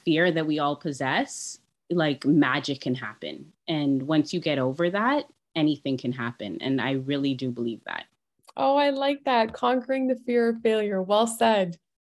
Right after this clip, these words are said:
Speaker 2: Um, you know, this new, the new season of Styled, it's, it's kind of exciting to me. Can you tell me what people who've never heard of the show, who might be tuning in, what can they expect in terms of colors and themes, if you're allowed to say any of it?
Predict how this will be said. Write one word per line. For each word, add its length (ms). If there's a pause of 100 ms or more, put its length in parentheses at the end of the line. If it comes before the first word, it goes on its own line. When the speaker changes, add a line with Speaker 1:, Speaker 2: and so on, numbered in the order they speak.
(200)
Speaker 2:
Um, 520 (120)
you 140
know, 160
this 240
new, 500
the 120
new 180
season 640
of 140
Styled, 600 (140)
it's, 420 (280)
it's 260
kind 260
of 80
exciting 500
to 120
me. 420 (280)
Can 180
you 100
tell 220
me 140
what 220
people 520
who've 220
never 240
heard 160
of 100
the 80
show, 360
who 100
might 220
be 80
tuning 360
in, 140
what 140
can 160
they 120
expect 440
in 80
terms 220
of 140
colors 380
and 160
themes, 360
if 180
you're 100
allowed 280
to 80
say 180
any 180
of 80
it? 160